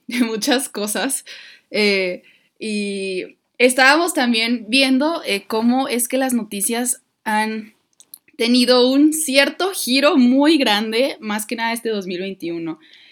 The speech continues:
No sé si ahorita tú me estabas contando sobre amlo, sobre muchas cosas que, que se ven un poco incoherentes en estos, o sea, en estos momentos tan difíciles. O sea,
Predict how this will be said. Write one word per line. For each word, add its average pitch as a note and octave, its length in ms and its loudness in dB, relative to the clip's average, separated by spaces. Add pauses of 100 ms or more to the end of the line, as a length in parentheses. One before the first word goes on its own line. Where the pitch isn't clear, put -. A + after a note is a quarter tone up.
(200)
No A3+ 220 -2
sé D4 160 2
si D4 220 2
ahorita B3+ 340 2
tú E4 100 0
me D#4 60 6
estabas D4+ 280 0
contando G#3+ 480 -2
sobre G#3 400 -2
amlo, F#3 440 -4
sobre F3 340 -8
muchas F3+ 340 -8
cosas G#3 400 -8
que, F3 400 -8 (480)
que G#3+ 100 -2
se A3 160 2
ven A3 160 0
un B3+ 120 0
poco B3+ 260 -2
incoherentes A3+ 600 -2
en F#3 100 -6
estos, A3 460 -8 (260)
o C4+ 60 -2
sea, - 120 0
en C4+ 140 4
estos D#4 220 2
momentos D#4 560 0
tan D#4+ 240 4
difíciles. D4 680 2
O D4 40 0
sea, G#3 300 -4